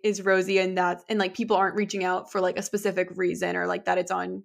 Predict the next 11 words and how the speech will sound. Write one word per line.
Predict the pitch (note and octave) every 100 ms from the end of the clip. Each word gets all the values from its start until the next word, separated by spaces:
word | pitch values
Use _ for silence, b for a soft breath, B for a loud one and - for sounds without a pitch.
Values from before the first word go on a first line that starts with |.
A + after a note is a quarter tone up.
| _ _ _ _ _ -
you. | C#4 C#4
You | A#3 C4
just | D4+
can't | E4 D4+
have, | D4+ D4+
uh, | - -
such | - A#3+
high | - A#3
expectations | G#3+ G#3 G#3 G3+ F#3 F3+ E3
of |
people, | F#3 - A2+ G#3+